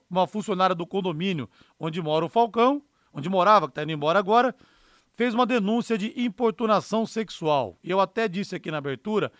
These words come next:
não sei se saiu isso na imprensa, não sei se o pessoal vai se lembrar disso, mas lá pelo começo dos anos dois mil, final do, do, do, da década de noventa, o Paulo Roberto Falcão era funcionário da R B S, né, da Rede Globo lá do Rio Grande do Sul, e também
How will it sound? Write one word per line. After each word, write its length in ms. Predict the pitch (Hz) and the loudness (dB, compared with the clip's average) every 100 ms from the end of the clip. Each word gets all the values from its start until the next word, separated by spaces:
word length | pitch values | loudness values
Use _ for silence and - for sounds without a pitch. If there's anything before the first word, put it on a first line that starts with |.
| _ | _
não 180 | 151 190 | -4 -4
sei 200 | - 196 | -2 -4
se 80 | - | -2
saiu 260 | 175 160 175 | -2 -2 -4
isso 100 | 156 | -8
na 100 | 143 | -8
imprensa, 460 | 175 202 190 113 - _ | -2 -2 -2 -6 -20 _
não 80 | _ | _
sei 100 | 180 | -8
se 80 | - | -6
o 20 | |
pessoal 280 | 180 180 160 | -6 -2 -2
vai 100 | 156 | -2
se 80 | 160 | -4
lembrar 240 | 143 139 | -4 -4
disso, 340 | 135 208 - - _ _ - | -4 -6 -6 -16 _ _ -12
mas 140 | 220 | 0
lá 100 | 254 | 2
pelo 220 | 233 214 | 2 -2
começo 480 | - 165 202 202 185 | -2 -2 0 -2 -4
dos 160 | 151 156 | -6 -4
anos 240 | 175 151 | -4 -4
dois 220 | 151 120 | -4 -4
mil, 240 | 151 196 156 | -4 -4 -4
final 360 | 156 156 165 | -4 0 0
do, 220 | 139 127 - _ _ | 0 -8 -10 _ _
do, 260 | 139 147 131 | -8 -6 -6
do, 220 | 127 151 | -8 -10
da 120 | 151 | -8
década 380 | 143 151 151 143 | -4 -4 -6 -10
de 80 | 131 | -8
noventa, 540 | 131 117 208 - 110 - _ _ _ - | -6 -2 -2 -2 -10 -20 _ _ _ -16
o 100 | 143 | 0
Paulo 240 | 220 240 | 2 4
Roberto 280 | 208 214 - | 4 2 4
Falcão 340 | 185 180 165 - | 0 2 -4 0
era 200 | 247 240 | 4 4
funcionário 600 | - 214 - 160 160 151 | 2 -6 -4 0 0 2
da 120 | 180 | 2
R 220 | 240 220 | 2 2
B 100 | 190 | 0
S, 480 | 160 185 202 240 240 - _ _ _ | 2 2 0 -4 -10 -12 _ _ _
né, 120 | 156 | -10
da 100 | 147 | -4
Rede 220 | 165 170 | -4 -4
Globo 340 | 156 165 165 143 | -6 -4 -4 0
lá 220 | 165 202 | 2 2
do 80 | 165 | 2
Rio 120 | 170 | -6
Grande 280 | 147 160 170 | -4 -6 -6
do 100 | 226 | -12
Sul, 340 | - 233 262 - _ _ _ 254 | -8 -6 -6 -10 _ _ _ -10
e 100 | 254 | 0
também 580 | 311 294 226 262 262 | 2 2 4 2 0